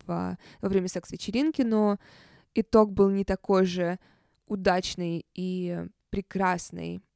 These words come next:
Во-первых, наверное, потому что на нас смотрело <laughs> десять пар глаз,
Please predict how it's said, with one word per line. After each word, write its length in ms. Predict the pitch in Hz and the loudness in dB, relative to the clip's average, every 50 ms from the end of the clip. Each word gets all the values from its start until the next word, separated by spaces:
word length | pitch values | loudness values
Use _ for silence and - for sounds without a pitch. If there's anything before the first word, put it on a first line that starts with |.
| _ _ | _ _
Во-первых, 480 | 196 196 185 - 202 190 180 180 175 - | -6 -6 -2 2 2 2 2 0 -4 -6
наверное, 320 | 175 175 180 170 175 170 | -6 -4 -4 -6 -6 -8
потому 280 | - - - 175 175 175 | -8 -8 -8 -6 -8 -8
что 160 | - - - | -8 -8 -8
на 100 | 170 165 | -8 -6
нас 160 | 165 170 - | -6 -8 -8
смотрело 460 | - - - - 285 320 320 285 247 202 - - - - - - - | -10 -12 -8 0 2 2 4 4 2 -2 -6 -12 -14 -14 -14 -16 -20
<laughs> 380 | _ _ _ _ _ _ _ _ | _ _ _ _ _ _ _ _
десять 380 | 214 214 233 247 - 190 - | 2 4 4 4 4 0 -4
пар 160 | _ 208 202 196 | _ -4 -4 -2
глаз, 300 | - 196 170 202 - | -4 -4 -4 -4 -8